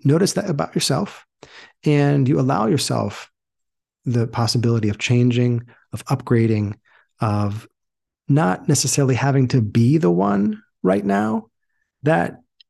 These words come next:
is job ready. You might not be job ready, and that is okay. Just move in the direction of becoming job ready instead of constantly criticizing or rejecting yourself or other things that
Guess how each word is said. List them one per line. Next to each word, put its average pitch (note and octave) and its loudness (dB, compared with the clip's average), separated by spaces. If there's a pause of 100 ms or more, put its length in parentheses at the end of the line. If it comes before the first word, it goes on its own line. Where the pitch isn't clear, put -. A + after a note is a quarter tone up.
is D#3 2 (600)
job C3 0
ready. D#3 2
You E3 2
might A3 0
not A3 -2
be G#3 2
job F#3+ 0
ready, G3 2
and D3+ 2
that F#3 0
is D#3+ 0
okay. E3 -2 (580)
Just - 0
move D3+ 6
in D3+ 4
the D#3 6
direction D3 2
of C#3 0
becoming C#3 0
job C3+ 0
ready A2 0 (320)
instead C3 0
of B2 -2 (160)
constantly A#2 0
criticizing B2 0
or A#2+ -2
rejecting C3 0
yourself A#2+ 0
or A2+ -6 (560)
other C#3 4
things A#2 0
that A2 -4